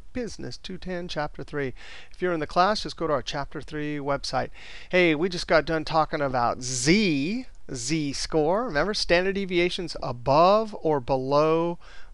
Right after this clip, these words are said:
the mean. So you ha-, you were one point six seven standard deviations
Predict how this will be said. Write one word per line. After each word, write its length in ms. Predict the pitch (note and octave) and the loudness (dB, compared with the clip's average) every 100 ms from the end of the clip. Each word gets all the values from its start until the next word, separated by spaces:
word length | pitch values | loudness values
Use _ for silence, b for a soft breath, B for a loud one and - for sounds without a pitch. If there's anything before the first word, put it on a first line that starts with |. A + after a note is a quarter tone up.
| - | -4
the 220 | D3 D3 | 0 0
mean. 540 | C#3 D#3 F#3 D3 A2+ | 0 2 4 4 -2
So 140 | - D3 | -2 0
you 260 | C3+ E3+ | 2 4
ha-, 160 | E3 E3 F#3 | 8 6 6
you 160 | G3 | 6
were 100 | F3 | 6
one 260 | D3 F3 E3 | 6 4 4
point 240 | F#3 E3 | 0 0
six 240 | - F3 - | -2 -2 6
seven 280 | F3 E3 | 6 6
standard 380 | D#3+ F3 D#3+ D#3 | 2 0 2 0
deviations 600 | D#3 D3+ D#3 C#3+ D3+ C#3 | -2 0 0 0 -6 -6